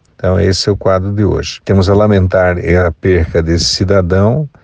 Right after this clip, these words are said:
É um cidadão de oitenta e oito anos que estava em ambiente hospitalar desde o dia vinte e quatro de julho, em U T I, estava evoluindo bem dentro do seu quadro clínico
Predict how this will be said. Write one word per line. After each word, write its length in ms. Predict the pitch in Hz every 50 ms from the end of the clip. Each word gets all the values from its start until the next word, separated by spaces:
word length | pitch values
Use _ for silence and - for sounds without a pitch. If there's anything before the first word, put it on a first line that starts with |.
| -
É 40 | -
um 40 | 90
cidadão 600 | - - 107 98 95 92 85 92 95 95 92 90
de 320 | 85 80 92 90 90 87 90
oitenta 440 | 90 90 92 87 - 90 87 82 90
e 40 |
oito 300 | 87 87 82 - - 90
anos 300 | 87 95 101 113 117 -
que 100 | - -
estava 840 | 107 95 - - - - 95 90 87 85 82 78 80 87 82 80 80 - _ _ _ _ _ -
em 420 | - 92 98 95 92 92 82 -
ambiente 640 | 85 87 90 82 87 85 82 82 82 80 78 - 95
hospitalar 720 | 78 - - - - - - 82 80 82 85 85 82 82 80
desde 380 | 73 80 87 87 87 85 82
o 80 | 85 85
dia 320 | 76 80 85 87 80 80
vinte 320 | 80 80 90 98 98 - -
e 60 | -
quatro 520 | - - 87 85 85 78 73 - - 85
de 160 | 78 87 95
julho, 640 | 90 80 78 82 87 90 92 95 95 107 123 143 143 - _ _ - - _ -
em 220 | - 87 87 90 87
U 120 | 85 82
T 140 | - - 95
I, 360 | 87 87 87 98 113 139 147 - _ -
estava 520 | 127 85 - - - - 92 92 90 90 92
evoluindo 560 | 85 78 95 92 87 90 90 90 90 87 98
bem 500 | 87 80 78 92 92 95 101 110 120 120 - _ -
dentro 280 | - - 85 82 80
do 120 | 78 78 78
seu 200 | - - 123 80
quadro 320 | - - 82 78 78 90
clínico 640 | 90 - - 98 101 101 107 117 117 - - 123